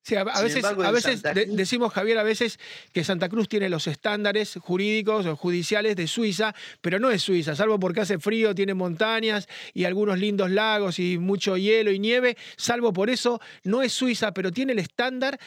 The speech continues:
Speaker 1: de Suiza. No hay nadie procesado, nadie condenado. Parece que realmente la pasan bien.
Speaker 2: Nadie.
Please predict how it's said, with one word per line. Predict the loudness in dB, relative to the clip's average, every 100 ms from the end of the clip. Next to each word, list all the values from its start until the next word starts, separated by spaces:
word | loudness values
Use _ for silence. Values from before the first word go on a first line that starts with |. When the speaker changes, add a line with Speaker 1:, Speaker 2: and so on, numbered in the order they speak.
| -10
Speaker 1:
de | -4 -2
Suiza. | 0 0 0 -2 -2
No | -2
hay | -2
nadie | 0 -2 -2 0 -2
procesado, | -2 -4 -2 0 0 0 -2
nadie | 0 0 -2
condenado. | -4 -4 -2 -2 0 -2 -4 -12 -6
Parece | -2 -2 -2
que | -4
realmente | -2 -2 -2 -2 -2
la |
pasan | -2 -2 -2
bien. | -2 0
Speaker 2:
Nadie. | -2 -4